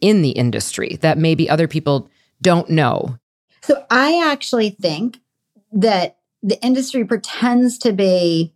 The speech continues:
Speaker 2: really brilliant, really masters of the universe. Like, only the smartest guys,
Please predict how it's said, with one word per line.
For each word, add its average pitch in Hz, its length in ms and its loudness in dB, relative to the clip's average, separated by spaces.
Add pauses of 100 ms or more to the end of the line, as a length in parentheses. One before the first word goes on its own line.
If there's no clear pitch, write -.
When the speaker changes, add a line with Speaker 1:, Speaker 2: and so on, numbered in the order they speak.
(140)
Speaker 2:
really 196 560 6
brilliant, 156 580 -2
really 202 380 2
masters 180 580 0
of 180 80 -4
the 170 80 0
universe. 156 400 -4
Like, 160 160 -4 (100)
only 220 440 4
the 190 80 4
smartest 175 720 0
guys, 147 580 -4